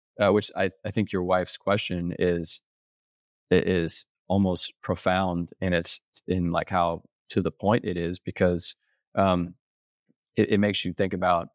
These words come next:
why, why is it that every single issue in this country we run through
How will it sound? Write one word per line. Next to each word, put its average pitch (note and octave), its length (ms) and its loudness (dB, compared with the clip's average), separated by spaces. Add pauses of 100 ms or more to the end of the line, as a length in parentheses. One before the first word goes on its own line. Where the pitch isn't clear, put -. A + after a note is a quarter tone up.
(120)
why, F#2+ 340 0
why G#2 220 -2
is G2+ 180 -2
it F2+ 120 -4
that F2+ 160 -6
every F#2+ 280 -4
single F#2 380 -4
issue E2+ 500 -2 (520)
in G2 120 2
this F2+ 140 -2
country F2+ 340 -2
we F2+ 140 -4
run F2+ 320 -2
through F2+ 480 -6